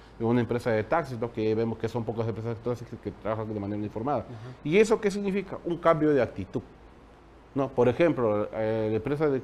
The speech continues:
Speaker 1: de combis de, de Monsefú, ¿qué han hecho? Y es saludable, ¿no? Han puesto en su parte delantera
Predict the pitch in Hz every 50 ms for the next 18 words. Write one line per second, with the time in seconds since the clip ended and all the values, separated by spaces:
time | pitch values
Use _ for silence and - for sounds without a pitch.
0 | - - 117 117 110 110 110 107 - 143 139 139 143 127 131 123 113 107 107 104
1 | 101 98 98 117 110 110 117 117 107 123 117 - 165 180 180 180 - - - -
2 | - - - - 170 175 190 214 202 - - 123 110 113 139 160 156 - - -
3 | 123 120 104 104 110 143 185 214 190 139 117 110 117 135 135 - - - - -
4 | - - - 120 123 120 - 175 180 175 180 202 185 156 139 - - 123 113 -
5 | 151 156 160 - 175 165 156 147 143 143 - 175 175 180 196 202